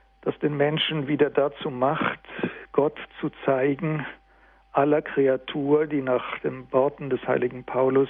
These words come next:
im Römerbrief auf nichts anderes wartet, als darauf, dass die Söhne Gottes wiederum offenbar werden. Denn die Natur hat ein Recht darauf,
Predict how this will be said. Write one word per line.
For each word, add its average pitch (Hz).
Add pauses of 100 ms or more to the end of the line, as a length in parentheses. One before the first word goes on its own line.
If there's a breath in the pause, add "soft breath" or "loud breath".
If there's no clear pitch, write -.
(140)
im 120
Römerbrief 131 (1000 loud breath)
auf -
nichts -
anderes 135
wartet, 131
als 127 (120)
darauf, 131
dass -
die 123
Söhne 135
Gottes 135 (180)
wiederum 131
offenbar 127
werden. 123 (1120 loud breath)
Denn 120
die 123
Natur 131
hat 135
ein 123
Recht 123
darauf, 131